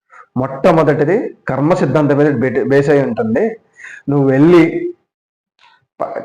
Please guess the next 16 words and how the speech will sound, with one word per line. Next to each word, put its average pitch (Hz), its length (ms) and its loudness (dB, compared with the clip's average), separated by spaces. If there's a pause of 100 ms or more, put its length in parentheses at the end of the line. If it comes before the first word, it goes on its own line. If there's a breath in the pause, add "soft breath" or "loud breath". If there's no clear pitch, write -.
చాలా 156 180 6
మంది 190 200 4
చెప్తున్నారు, 170 540 4
చాలా 175 180 4
మంది 185 200 2
ప్రవచనకర్తలు 160 760 4
వీళ్ళందరూ 156 360 4
చెప్తున్నారు, 127 640 -2 (140)
ఏదే 151 240 6
పుష్కరాల్లోకి 151 680 2
వెళ్తే 143 520 4 (320 loud breath)
పాపాలు 143 300 2
పోతాయి 135 320 0
అంటే. 127 160 -4
ఎందుకు 147 320 2
పోతాయండి? 131 800 2